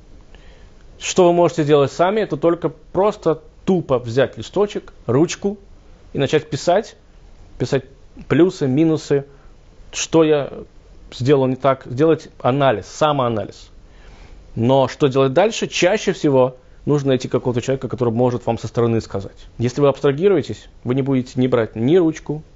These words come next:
ни листочек, ни искать человека, который вам может помочь. Вы умрете морально.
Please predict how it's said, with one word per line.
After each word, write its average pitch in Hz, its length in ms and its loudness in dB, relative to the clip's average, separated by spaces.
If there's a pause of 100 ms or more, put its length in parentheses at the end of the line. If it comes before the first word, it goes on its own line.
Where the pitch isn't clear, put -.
(160)
ни 113 220 0
листочек, 143 560 -2 (220)
ни 113 200 0
искать 139 260 -2
человека, 127 320 -2
который 113 340 0
вам 107 140 -2
может 104 240 -4
помочь. - 360 -16 (920)
Вы 131 320 -2 (640)
умрете 110 420 0 (920)
морально. 110 380 0